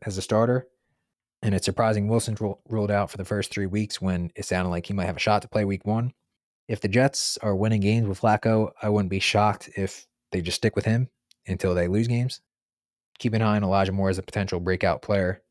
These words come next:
in his second season after he lit it up at the end of last year when he was healthy. And finally, thirty-two, the Bears. Justin Fields might be able to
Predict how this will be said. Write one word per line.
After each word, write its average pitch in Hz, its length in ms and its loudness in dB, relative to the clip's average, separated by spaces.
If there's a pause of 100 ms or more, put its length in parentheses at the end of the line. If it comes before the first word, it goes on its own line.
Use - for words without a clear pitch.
(640)
in 90 100 -6
his 85 100 -2
second 90 260 -2
season 90 400 -2
after 78 280 -4
he 82 340 -4 (480)
lit 101 120 0
it 92 140 0
up 90 220 0
at 87 120 -2
the 90 80 -6
end 87 120 -2
of 85 60 -2
last 90 300 0
year 90 280 -2
when 87 140 -4
he 87 60 0
was 87 100 -6
healthy. 95 360 -2 (1000)
And 101 240 0
finally, 117 300 0
thirty-two, 120 520 0
the 101 120 0
Bears. 110 500 2 (1600)
Justin 123 360 2
Fields 131 260 4
might 120 200 2
be 120 80 4
able 117 200 6
to 107 480 0